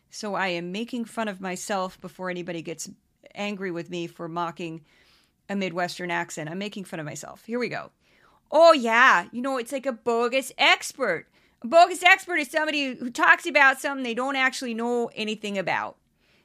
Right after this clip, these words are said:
You know, 'cause they're phony, they're fake, they're bogus, and they're not really an expert.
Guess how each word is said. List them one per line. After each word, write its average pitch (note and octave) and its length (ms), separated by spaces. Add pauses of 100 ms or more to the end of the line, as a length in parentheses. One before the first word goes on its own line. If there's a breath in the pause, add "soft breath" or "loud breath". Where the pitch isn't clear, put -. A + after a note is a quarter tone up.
(120)
You A#3+ 80
know, C4 60
'cause C4 200
they're D#4+ 140
phony, E4 720
they're C4 160
fake, E4+ 680
they're C#4 120
bogus, C#4 1000 (360)
and C4 120
they're D4 100
not A3 380
really A3+ 320
an D4 80
expert. C4 640